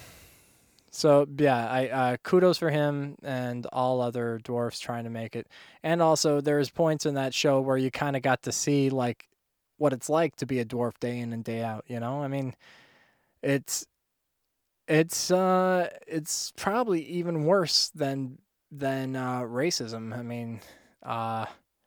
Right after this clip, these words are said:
dwarfism or whatever you wanna call it, s-, the, the, uh, exploitation, the spectacle. It's, um, it's very real, whether you like it or not. I mean, it's just, it's just one of those things. Stupid people just fucking wanna stare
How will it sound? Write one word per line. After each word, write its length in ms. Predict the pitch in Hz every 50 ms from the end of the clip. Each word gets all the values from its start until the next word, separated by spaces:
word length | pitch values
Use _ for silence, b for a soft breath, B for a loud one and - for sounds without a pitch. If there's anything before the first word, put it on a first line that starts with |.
| _ _ _ _ _ _ _ _ _
dwarfism 560 | - 120 127 147 151 - 151 143 127 135 131
or 120 | 127 123 123
whatever 260 | 123 120 120 120 127
you 80 | 123 120
wanna 180 | 120 120 117
call 300 | - - 127 123 127 135
it, 100 | 135 113
s-, 140 | - - - _ _ _ 143
the, 260 | 131 123 120 123 120 113
the, 360 | - 120 117 113 113 113 - _ _ -
uh, 140 | 110 107 - -
exploitation, 720 | 135 - - - 143 131 120 - - 139 135 127 - 135 123
the 80 | 117
spectacle. 720 | - - - 135 131 _ - 135 - - 123 113 117 - b b b b b b b b b b b b b b b b b b - -
It's, 360 | 143 143 127 - - - -
um, 600 | 160 165 165 165 170 170 165 165 165 165 170 - _ _ _ _ _ _ _ _ _ _ _ _ _ - -
it's 160 | 143 127 -
very 280 | 139 147 160 175 185
real, 500 | 185 185 202 214 202 180 160 170 180 180 147 B B B B B B B
whether 320 | - 151 156 165 170 175 170
you 160 | 165 160 156
like 260 | 147 151 160 160 -
it 80 | 170 156
or 80 | 147
not. 320 | 143 147 165 185 160 147 143
I 40 | 139
mean, 220 | 139 139 143 143
it's 320 | 139 131 _ - - -
just, 280 | - 156 135 - - -
it's 260 | - 143 - - -
just 180 | - - - -
one 140 | 147 143 151
of 60 | 156
those 200 | 156 147 - -
things. 240 | 196 190 160 135 -
Stupid 440 | - - - 151 143 - 147 135
people 360 | - 165 165 156 170 170 170 156
just 240 | 147 151 143 -
fucking 440 | - 151 151 151 156 160 156 151 147
wanna 240 | 143 139 139 151 156
stare 500 | - - - 180 160 151 147 147 160 156